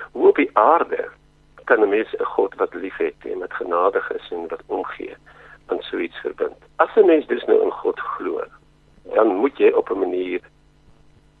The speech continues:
hom die skuld gee of hom aandadig maak. Hoe spreek jy hom vry as jy bely dat hy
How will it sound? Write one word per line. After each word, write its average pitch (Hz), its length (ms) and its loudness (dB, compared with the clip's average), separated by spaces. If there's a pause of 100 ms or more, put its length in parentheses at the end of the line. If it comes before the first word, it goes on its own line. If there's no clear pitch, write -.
(160)
hom 98 200 2
die 90 100 -10
skuld - 360 2
gee - 320 -6
of - 160 -2
hom 98 160 -2
aandadig 80 540 -4
maak. - 400 -6 (380)
Hoe 143 120 -4
spreek - 360 -2
jy - 80 2
hom 101 100 0
vry - 420 0
as - 200 0
jy 101 180 2
bely 82 440 -4 (380)
dat - 160 0
hy 92 340 2